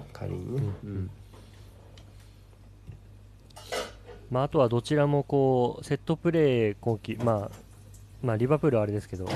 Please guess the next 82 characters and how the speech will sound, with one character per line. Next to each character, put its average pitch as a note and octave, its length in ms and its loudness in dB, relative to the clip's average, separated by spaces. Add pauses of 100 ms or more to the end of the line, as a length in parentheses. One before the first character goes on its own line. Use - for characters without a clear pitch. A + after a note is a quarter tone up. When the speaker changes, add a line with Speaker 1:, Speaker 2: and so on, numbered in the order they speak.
(520)
Speaker 2:
ア C#3 100 6
ー D3+ 60 4
セ D3+ 100 -2
ナ C3+ 120 2
ル A2+ 80 2
が G#2 320 0
セ B2 140 -4
ッ - 20 -2
ト A#2+ 120 -4
プ A#2+ 100 0
レ A2+ 60 4
ー G#2 40 -2
調 A2 140 0
子 - 140 -6
い - 40 2
い - 20 -2
っ - 20 -6
て - 140 -6
い F#2+ 40 -2
う - 20 -4
ん F#2+ 60 -4
で、 F#2+ 160 -6 (300)
ま C#3+ 80 6
あ、 - 20 8
そ E3+ 140 4
う E3 60 6
い D#3+ 80 6
う D3+ 120 4
こ C3+ 400 8 (280)
う、 F3 40 -2
Speaker 1:
う D3+ 100 4 (100)
ん。 F#2+ 40 -4
Speaker 2:
飛 E3 160 4
び E3+ 100 6
道 F3 200 8
具 D#3+ 120 4
的 D#3 240 2
な C#3 300 4 (720)
戦 C3+ 340 6
い B2 60 8
も、 A#2+ 220 4 (100)
ま D3 140 4
あ、 - 40 0
楽 C#3 140 6
し C3+ 120 2
み A2+ 100 4
で G2 100 2
す - 60 -8
よ F#2 100 -4
ね。 G#2+ 160 -4 (1120)
Speaker 1:
は - 340 2
い、 B2+ 40 8
は G#2+ 240 2
い。 G#2 60 -2 (100)
ま E3+ 160 10
あ、 - 20 10
え C#3 40 8
っ - 40 2
と、 C#3 200 0
前 A#3 180 12
節 G#3 360 0 (380)
は、 C3+ 460 12
え B2+ 60 8
っ A#2+ 40 4
と、 - 180 -2
リ C#3 80 2
バ E3 140 10
プ - 140 0
ー G#2+ 600 2
ル G#2 80 2
は G#2 420 8
セ - 120 -2
ッ - 80 -2
ト C3 80 0
プ G3 100 6
レ F3+ 60 10
ー E3 40 8
か A#2 100 6
ら G#2+ 40 4
二 A2 100 2
失 D#3+ 220 0
点 F#2+ 480 4